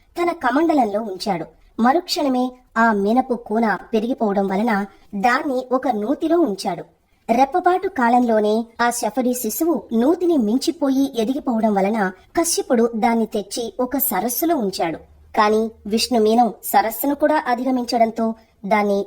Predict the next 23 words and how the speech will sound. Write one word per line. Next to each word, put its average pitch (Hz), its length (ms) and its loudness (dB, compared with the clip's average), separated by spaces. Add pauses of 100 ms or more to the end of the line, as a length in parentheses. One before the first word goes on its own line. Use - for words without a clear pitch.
సముద్రంలో 277 640 2
వదలాల్సి 196 480 -2
వచ్చింది. 180 420 -6 (300)
ఆ 214 140 4
మహాసముద్రంలో 233 1080 2
మత్స్యమూర్తి 262 800 0
విపరీతంగా 240 800 0
పెరిగి 190 480 -4 (280)
శంఖుని 320 560 4
వధించి 226 640 -4 (240)
వానిని 226 540 2 (160)
తన 247 80 4
చేతి 302 440 -4
శంఖంగా 262 600 0
ధరించి 208 640 -2 (180)
బదరీవనానికి 247 840 0
చేరి 190 440 -4 (160)
అక్కడ 247 460 4 (120)
ఎప్పటి 320 360 0
వలనే 226 500 0
విష్ణు 269 320 2
రూపాన్ని 320 420 2
వహించి 214 580 -2